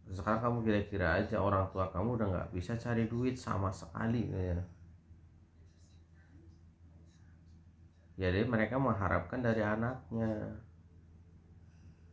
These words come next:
Apalagi kalau anaknya ngasih sebulan ada yang seratus, lima puluh ribu. Nah, orang tua juga kan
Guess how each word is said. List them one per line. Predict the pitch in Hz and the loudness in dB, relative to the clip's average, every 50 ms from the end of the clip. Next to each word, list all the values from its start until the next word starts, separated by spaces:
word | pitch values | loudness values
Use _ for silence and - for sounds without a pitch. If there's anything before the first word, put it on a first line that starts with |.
| - - - - - - - - - - - - - - - - - - - - - - - - - - - - - - - - - - - - 98 | -20 -20 -20 -20 -20 -20 -20 -20 -20 -20 -20 -20 -20 -20 -20 -20 -20 -20 -20 -20 -20 -20 -20 -20 -20 -20 -20 -20 -20 -20 -20 -20 -20 -20 -18 -12 -4
Apalagi | 98 107 120 131 127 | 0 2 2 2 4
kalau | 123 113 101 | 4 6 6
anaknya | 101 101 98 98 98 123 127 123 113 | 6 6 6 2 2 0 2 2 2
ngasih | 113 113 - - | 2 0 -2 -4
sebulan | - 107 104 107 110 113 127 127 117 | -6 -6 -4 0 0 2 2 4 4
ada | 104 104 101 | 4 4 4
yang | 98 95 - - - - - - | 2 2 -2 -6 -12 -20 -20 -20
seratus, | - - 101 98 98 104 110 110 - - - 120 117 113 110 107 107 - - - - - - - - - - - - - - - - - - - - - - - - - - - - - - - | -12 -8 -4 0 0 2 2 0 -2 -4 -2 0 0 2 2 0 -2 -6 -12 -20 -20 -20 -20 -20 -20 -20 -20 -20 -20 -20 -20 -20 -20 -20 -20 -20 -20 -20 -20 -20 -20 -20 -20 -20 -20 -18 -8 -4
lima | 95 98 101 98 95 98 | 0 2 4 4 2 2
puluh | - 104 104 101 101 | 0 0 2 2 4
ribu. | 107 113 113 110 113 113 113 113 107 101 92 92 - - - - - - - - - - - - - - - - - - - | 4 4 2 2 2 0 2 2 0 0 -4 -6 -10 -16 -20 -20 -20 -20 -20 -20 -20 -20 -20 -20 -20 -20 -20 -20 -20 -8 -2
Nah, | 113 110 | 2 4
orang | 113 113 113 113 | 6 6 6 6
tua | 120 151 151 | 6 4 4
juga | 143 135 117 110 - | 6 6 6 6 4
kan | 120 117 113 | 4 0 0